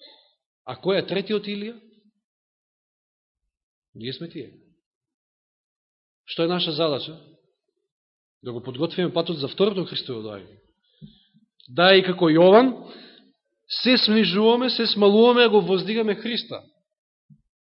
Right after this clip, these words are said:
И да ги упатуваме луѓето кон Христа. Не кон секта, не кон некаков си систем, во кој што не можете ни да дишете како христијани,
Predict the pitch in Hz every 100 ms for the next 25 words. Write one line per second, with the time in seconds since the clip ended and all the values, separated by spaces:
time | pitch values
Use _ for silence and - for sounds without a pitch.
0 | _ - 190 196 190 185 165 190 185 175
1 | 226 220 208 233 226 196 - 254 220 214
2 | 196 - 135 110 - _ _ 156 _ _
3 | _ _ _ _ _ _ _ _ _ -
4 | 165 285 285 277 233 - 247 226 196 202
5 | 240 220 214 214 185 190 - - 147 -
6 | - 98 - 147 147 190 - - _ -
7 | - _ 135 175 190 175 180 180 165 139
8 | 135 117 - 147 127 113 104 101 - -
9 | 120 107